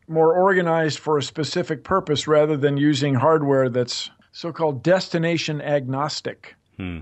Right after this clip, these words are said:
Speaker 1: Not, uh, concerned with where it's actually going when it's being designed. It's just gonna go somewhere. We're gonna make something that goes somewhere, like building a car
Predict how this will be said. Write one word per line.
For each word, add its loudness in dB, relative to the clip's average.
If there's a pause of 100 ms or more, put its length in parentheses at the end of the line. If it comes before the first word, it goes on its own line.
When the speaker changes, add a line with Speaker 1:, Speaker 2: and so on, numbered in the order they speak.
(140)
Speaker 1:
Not, -2
uh, -2
concerned -2
with -4
where 0
it's -4
actually -4
going -2 (180)
when -4
it's -6
being 0
designed. 2
It's -6
just -6
gonna 0
go 2
somewhere. -2
We're 2
gonna 4
make 2
something -2
that 0
goes 2
somewhere, 0
like 0
building 2
a -2
car 2